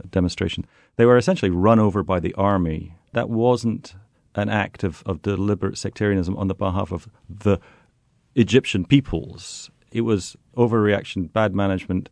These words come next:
just general brutality on the behalf of the army. And it also clearly doing it against a constituency that they think they don't have to worry about. From your point of view, as an American or as a Christian, yeah, frankly, no one knows you're an American unless you tell them.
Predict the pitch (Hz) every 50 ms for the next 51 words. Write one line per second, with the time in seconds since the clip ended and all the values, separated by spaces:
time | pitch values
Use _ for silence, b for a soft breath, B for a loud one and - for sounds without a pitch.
0 | b b b b b b b - 123 110 82 87 98 107 104 95 78 73 92 92
1 | - - 101 98 104 95 - - 87 85 78 78 85 85 98 98 90 90 90 92
2 | 92 85 - - - - 110 127 151 120 - 131 185 185 - - 78 82 85 -
3 | - - - - 127 113 101 98 90 82 85 110 123 127 131 131 127 113 101 95
4 | - 98 95 95 - - - 95 _ - 95 85 - - - 117 113 - 95 92
5 | 85 - - 90 85 - - - - 101 98 - _ _ 98 92 92 - - b
6 | b b b b b b b b b - 98 101 101 98 98 98 90 92 87 87
7 | 90 90 87 87 87 - 82 - - _ _ _ _ _ _ _ _ _ _ _
8 | _ _ _ _ _ _ _ _ _ _ _ _ _ _ _ _ - 147 143 143
9 | 156 190 214 190 - 135 113 104 90 98 104 101 107 - 107 107 95 101 101 95
10 | 92 98 104 113 120 120 120 127 98 98 104 98 87 95 92 - - - - -
11 | - 95 87 98 107 117 131 120 - - - 202 - 120 113 127 151 185 226 202
12 | 113 104 117 135 104 104 98 90 87 92 101 110 110 - - 87 92 101 104 98
13 | 104 101 - 87 - - 110 113 110 104 95 - - 127 135